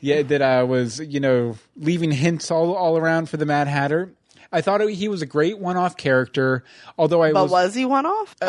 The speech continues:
Speaker 2: Oh,
Speaker 1: I
Speaker 2: sorry.
Speaker 1: wonder. Like, I, I, I, I think the character was one-off. I think his influence might move on through the rest of the season.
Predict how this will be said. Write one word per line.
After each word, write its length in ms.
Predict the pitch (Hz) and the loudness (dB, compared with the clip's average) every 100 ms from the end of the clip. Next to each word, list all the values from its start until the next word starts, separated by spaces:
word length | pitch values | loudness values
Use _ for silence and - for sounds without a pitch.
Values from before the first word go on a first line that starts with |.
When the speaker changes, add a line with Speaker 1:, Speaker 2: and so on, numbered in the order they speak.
| 170 | 0
Speaker 2:
Oh, 60 | 151 | 0
Speaker 1:
I 160 | 180 165 | 0 2
Speaker 2:
sorry. 280 | 214 202 165 | 2 4 2
Speaker 1:
wonder. 180 | 110 - - | -2 -10 -6
Like, 260 | 180 165 | -2 0
I, 160 | 180 175 160 | 0 0 -2
I, 160 | 165 202 | -4 -2
I, 220 | 170 151 139 - _ | -2 -2 -4 -14 _
I 140 | 151 151 | 0 0
think 340 | - 208 190 _ - | 0 -4 -4 _ -8
the 80 | |
character 460 | 131 156 175 190 233 | -4 0 0 0 -2
was 160 | 226 214 | -2 -2
one-off. 400 | 226 220 214 - | -2 0 -2 -2
I 120 | 156 | -4
think 260 | 143 165 165 | -2 -2 -2
his 240 | 156 131 - | -2 -4 -4
influence 640 | 151 170 147 135 117 - | -6 -6 -4 -2 -2 -2
might 340 | 131 120 - | 0 0 -2
move 300 | - 139 151 | -8 -2 0
on 240 | 143 139 131 | 2 0 -2
through 160 | 135 | -4
the 80 | 135 | -2
rest 240 | 135 131 123 | 0 0 -4
of 60 | |
the 80 | 113 | -10
season. 560 | - 147 180 127 90 | -4 -2 -2 -2 -6